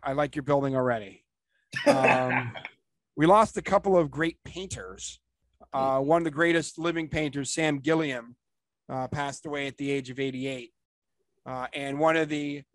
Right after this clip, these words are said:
Speaker 1: most mocked painters of all time, Margaret Keane, passed away at the age of ninety-four.
Speaker 2: Why was she mocked? I, I'm not familiar with her.
Speaker 1: Uh, she was called the Wayne Newton of the art world because she was so popular with fans and so hated by critics.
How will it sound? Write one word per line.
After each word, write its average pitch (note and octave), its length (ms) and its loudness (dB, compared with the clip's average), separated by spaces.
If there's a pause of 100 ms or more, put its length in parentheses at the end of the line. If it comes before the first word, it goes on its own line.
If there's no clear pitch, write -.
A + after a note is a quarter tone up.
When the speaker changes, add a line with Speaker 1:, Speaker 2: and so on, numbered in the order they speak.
(180)
Speaker 1:
most E3+ 300 0
mocked F#3 380 -2
painters C#3+ 380 -6
of C#3 80 -4
all C3+ 160 0
time, C3 420 -4
Margaret D3 360 2
Keane, C#3 420 -6
passed C3+ 320 -4
away C3+ 180 4
at A#2+ 60 -2
the C3 100 0
age B2 180 -2
of A#2+ 100 -10
ninety-four. G#2+ 640 -10 (260)
Speaker 2:
Why B2 160 -4
was A#2+ 140 -2
she A#2+ 80 -6
mocked? A2+ 280 -4
I, A#2 140 0
I'm A#2 160 -4
not A2+ 160 -6
familiar A#2 280 -10
with A#2 120 -10
her. - 80 -2
Speaker 1:
Uh, D3+ 200 6
she G3+ 140 -2
was G3 100 -4
called A#3 260 2
the G#3+ 60 4
Wayne E3+ 440 -2
Newton D#3+ 240 -6
of C3 100 -14
the C3 100 -6
art C3 200 0
world G#2 280 -14 (520)
because E3 240 2
she F3 120 -4
was E3 140 -2
so F#3+ 240 0
popular E3+ 640 0
with C#3 320 0 (540)
fans D#3+ 480 -2
and C#3 180 -8
so D#3+ 240 2
hated C#3+ 380 -4
by A#2+ 140 -4
critics. - 500 -14